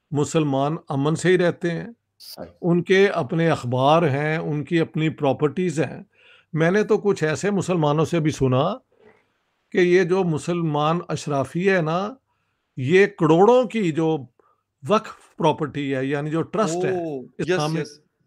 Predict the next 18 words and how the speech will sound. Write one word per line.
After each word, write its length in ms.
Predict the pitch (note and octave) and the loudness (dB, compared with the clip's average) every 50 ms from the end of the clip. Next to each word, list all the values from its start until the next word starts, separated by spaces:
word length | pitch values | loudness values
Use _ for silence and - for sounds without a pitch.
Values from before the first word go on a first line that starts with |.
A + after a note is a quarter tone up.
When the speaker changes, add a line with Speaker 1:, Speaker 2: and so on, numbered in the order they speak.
| - | -8
Speaker 2:
या। 120 | C#3+ D3+ E3 | -2 0 2
Speaker 1:
ये 100 | F#3 G3 | 2 2
बेचते 440 | D#3+ B2+ D#3 E3 - - - F#3+ F3+ | 0 -2 -2 -4 -2 -2 -2 0 0
जा 200 | D#3+ D3+ C#3 C3+ | 2 0 0 0
रहे 160 | C3+ C3+ C3+ | 0 -2 -4
हैं 220 | B2+ A2+ - - _ _ _ _ _ _ _ _ _ _ _ _ _ _ _ _ _ _ _ _ _ | -6 -8 -10 -14 _ _ _ _ _ _ _ _ _ _ _ _ _ _ _ _ _ _ _ _ _
और 240 | - E3+ D#3 E3 F3 | -4 -2 0 0 -2
वो 200 | F#3 E3+ F3 F#3 | -2 -2 -2 0
माल 260 | E3 D3+ D3 D3+ D#3 | 0 0 0 0 0
अपना, 300 | D#3 A#2+ E3 D#3+ D#3+ D#3+ | 0 -2 -2 -2 -2 -2
अपनी 500 | D#3+ D#3 - - - D#3+ B2 C3 D#3 F3+ | -4 -6 -8 -10 -10 -8 -6 -4 -2 -2
जेब 240 | F3 C3 D3 E3+ F3+ | -2 0 -2 -2 -2
में 180 | E3+ F3 F3+ D#3+ | -2 -4 -4 -2
डाल 180 | D#3 D3 D3 | 0 0 0
लेते 300 | D3 D#3+ F3 E3 - F#3 | 0 -2 -6 -6 -8 -10
हैं। 260 | F#3 F#3 F#3+ A#3+ A#3+ - | -12 -12 -14 -18 -20 -18
Speaker 2:
<laughs> 40 | - | -18
ओके। 600 | D3 - _ - - - _ - - - _ _ | -18 -18 _ -20 -20 -20 _ -20 -20 -20 _ _